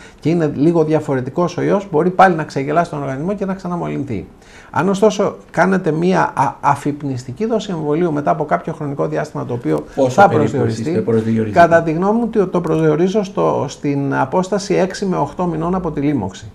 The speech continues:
Speaker 1: Θα βγει, φαντάζομαι, γι' αυτό οδηγία από το Υπουργείο Υγείας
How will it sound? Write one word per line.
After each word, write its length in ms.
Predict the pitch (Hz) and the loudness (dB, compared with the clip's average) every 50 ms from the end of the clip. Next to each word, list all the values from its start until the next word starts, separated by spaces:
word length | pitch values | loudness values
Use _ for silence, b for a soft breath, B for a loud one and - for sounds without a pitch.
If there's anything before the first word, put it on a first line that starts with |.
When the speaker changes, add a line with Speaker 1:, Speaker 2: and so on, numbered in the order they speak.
| b b b b b | b b b b b
Speaker 1:
Θα 220 | b - - 127 120 | b -4 -2 -2 -2
βγει, 300 | 123 123 123 202 226 220 | -2 -4 -2 0 0 2
φαντάζομαι, 560 | - 160 147 139 156 165 165 160 147 139 139 | 2 2 4 6 6 6 6 4 0 -4 -4
γι' 100 | 123 117 | -2 -4
αυτό 240 | 117 120 - 175 160 | -4 -4 -4 -2 -2
οδηγία 420 | 151 139 131 117 123 147 160 143 | -2 -2 -4 -4 -2 0 0 0
από 180 | 135 139 135 127 | -2 -2 -6 -6
το 100 | - 131 | -6 -6
Υπουργείο 400 | 123 - 120 113 120 131 135 123 | -6 -6 -6 -6 -2 -2 0 0
Υγείας 500 | 113 101 110 127 151 185 220 226 - | 0 -2 -2 0 0 0 0 -2 -4